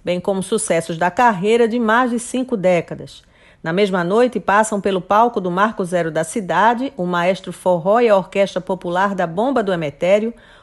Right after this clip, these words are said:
o cantor e compositor Geraldo Azevedo, um dos homenageados da festa neste ano, recebendo como convidados Fafá de Belém, Chico César, Elba Ramalho e Alceu, além do pop contemporâneo de Duda Beat.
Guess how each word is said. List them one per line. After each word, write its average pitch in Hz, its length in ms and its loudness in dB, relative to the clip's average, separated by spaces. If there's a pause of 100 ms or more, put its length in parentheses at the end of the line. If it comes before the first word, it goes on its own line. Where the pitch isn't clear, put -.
o 269 80 -4
cantor 277 340 2
e 285 40 -6
compositor 254 640 2
Geraldo 180 420 2
Azevedo, 226 800 0
um 277 160 0
dos 233 160 -2
homenageados 190 880 0
da 165 120 -2
festa 190 400 -4
neste 214 340 -2
ano, 240 240 0 (300)
recebendo 262 580 0
como 226 240 -2
convidados 233 720 0
Fafá 202 360 0
de 202 120 0
Belém, 185 500 -2
Chico 226 400 -8
César, 165 480 -2 (140)
Elba 208 260 2
Ramalho 170 460 -2
e 208 60 0
Alceu, 240 500 0 (320)
além 294 260 0
do 285 80 0
pop 240 360 0
contemporâneo 208 840 0
de 240 160 -2
Duda 220 340 0
Beat. 180 560 -4